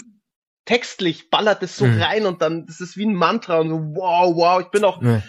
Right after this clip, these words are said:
Speaker 1: nach jedem Song immer so ausgelaugt. Wenn das ein, ähm,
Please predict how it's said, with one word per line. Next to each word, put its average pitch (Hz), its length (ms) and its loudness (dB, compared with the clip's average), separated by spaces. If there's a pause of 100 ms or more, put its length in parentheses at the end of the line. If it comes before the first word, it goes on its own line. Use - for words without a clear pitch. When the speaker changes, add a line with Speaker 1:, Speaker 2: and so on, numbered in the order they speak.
Speaker 1:
nach 160 180 -4
jedem 220 260 0
Song 208 340 2
immer 220 280 0
so 202 260 -4
ausgelaugt. 131 720 -2 (340)
Wenn 156 180 -2
das 180 180 -12
ein, 180 340 -6
ähm, 170 360 -2